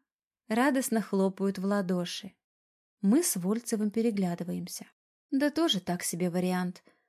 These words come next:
но, по крайней мере, он помог немного отвлечь девочек.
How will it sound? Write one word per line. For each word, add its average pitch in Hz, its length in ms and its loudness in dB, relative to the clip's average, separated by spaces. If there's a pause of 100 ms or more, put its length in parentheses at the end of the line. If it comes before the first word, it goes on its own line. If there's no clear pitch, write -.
(160)
но, 233 100 -4
по 254 120 0
крайней 285 300 2
мере, 254 280 4
он 247 180 4
помог 233 480 2
немного 190 360 0
отвлечь 175 440 -4
девочек. 175 640 -8